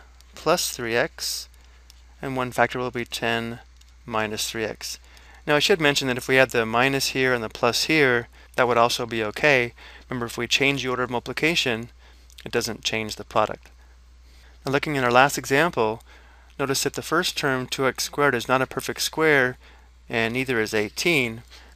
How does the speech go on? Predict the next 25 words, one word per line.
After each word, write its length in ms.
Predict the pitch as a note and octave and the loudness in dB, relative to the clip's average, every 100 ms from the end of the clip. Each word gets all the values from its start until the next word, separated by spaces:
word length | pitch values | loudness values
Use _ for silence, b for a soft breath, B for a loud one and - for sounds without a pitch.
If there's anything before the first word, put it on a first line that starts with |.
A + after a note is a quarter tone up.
| B B | B B
But 100 | B2+ | -2
remember, 260 | A2+ D3+ D#3 | 0 0 0
the 100 | A#2+ | -2
first 280 | - C#3 - | -2 -2 -2
step 120 | C#3 | -4
in 120 | A#2+ | -4
factoring 580 | - C3+ - C3 A#2 A2+ B B B B C3+ | 0 0 0 -4 -4 -8 B B B B -10
is 80 | |
to 100 | - | -6
always 300 | A2+ C3 A#2+ | 0 0 0
look 160 | B2 - | -4 -6
for 240 | - A#2 | -4 -2
a 60 | A2 | 0
greatest 340 | B2 A#2+ - | 0 0 -2
common 260 | - A#2+ G#2+ | -2 -2 -2
factor. 580 | - C#3+ F3 - A2 A2 b b - | 0 2 2 -2 -4 -6 b b -10
In 120 | C3 | -4
this 200 | F#3 - | -2 2
case, 360 | B2 A2+ A#2 | 2 2 -2
both 240 | - C#3 - | -4 -4 -4
contain 300 | C3 B2+ A#2 | -6 -4 -4
a 60 | |
factor 340 | - A#2 - A2 | 4 4 4 -6
of 180 | G#2+ - | -8 -6
two. 400 | - D3+ G#2+ | -2 -2 -4